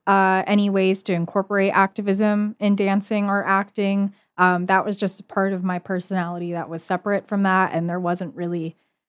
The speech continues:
a place for that anywhere, um, because I do come from a very conservative household. Um, so dancing and acting was my outlet,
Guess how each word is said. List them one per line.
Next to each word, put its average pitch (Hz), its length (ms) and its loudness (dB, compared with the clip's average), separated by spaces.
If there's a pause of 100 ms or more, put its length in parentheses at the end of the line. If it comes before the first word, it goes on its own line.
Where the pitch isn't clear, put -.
a 175 80 -6
place 175 420 -6
for 214 140 -4
that 226 320 2
anywhere, 240 680 0 (120)
um, 175 640 -4
because 185 280 -2
I 175 120 -2
do 180 420 -2
come 175 280 -4
from 175 180 -6
a 180 80 -4
very 170 360 -4
conservative 165 640 -6
household. 220 600 -4 (340)
Um, 185 300 2
so 202 240 2
dancing 269 580 4
and 226 140 2
acting 220 440 0
was 190 220 2
my 180 320 0
outlet, 220 540 0